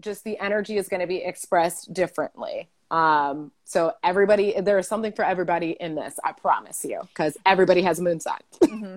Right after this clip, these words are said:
Speaker 2: I will say too, it's not absolutely necessary to know your birth time to find out your moon sign. If you know approximately the time of day you were born, you can probably figure it out. You'll have to Google, um, like, an astrological moon table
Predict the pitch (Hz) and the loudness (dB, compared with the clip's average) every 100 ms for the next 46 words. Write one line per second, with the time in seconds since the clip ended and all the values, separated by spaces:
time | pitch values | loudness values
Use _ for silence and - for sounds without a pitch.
0 | - - 240 254 320 - 302 294 - 254 | -6 2 2 4 0 0 -2 -2 -4 -2
1 | 220 220 - 220 269 294 330 _ - 180 | -2 -2 -2 -2 2 2 0 _ -2 0
2 | 190 - 262 254 240 247 247 240 254 - | 0 -4 -8 -8 -6 -6 -6 -8 -10 -4
3 | 233 226 220 - 190 185 196 196 156 180 | -2 -2 -4 -6 -6 -4 -2 -4 -2 -2
4 | 165 - - 113 113 127 - 165 165 151 | -4 -8 -12 -10 -10 -10 -8 -4 0 2
5 | 143 143 123 139 143 127 95 - - - | 6 4 4 -6 -10 -12 -12 -12 -10 -10
6 | 71 - - - _ 202 226 320 370 - | -10 -12 -18 -20 _ 0 2 2 2 0
7 | - 175 - 302 285 294 269 247 233 220 | 0 0 0 -10 -10 -10 -10 -8 -6 -4
8 | 180 170 180 175 175 175 160 160 - - | -4 -2 -2 -4 -6 -8 -10 -12 -14 4
9 | 156 143 135 139 - 117 - - - - | 4 4 0 -2 -4 -6 -8 -10 -8 -8
10 | - _ 170 160 147 135 - 151 151 214 | -8 _ 4 6 6 4 2 -2 -2 0
11 | 196 202 185 175 180 - _ _ _ - | 4 4 4 4 0 -6 _ _ _ 0
12 | 170 147 147 - 175 151 160 - - 160 | 0 -2 -8 -10 -6 -6 -8 -6 0 0
13 | - 165 143 139 151 147 151 151 165 175 | 0 0 0 0 -6 -8 -8 -8 -6 -6
14 | 220 180 185 196 240 | -2 -2 -2 -2 -4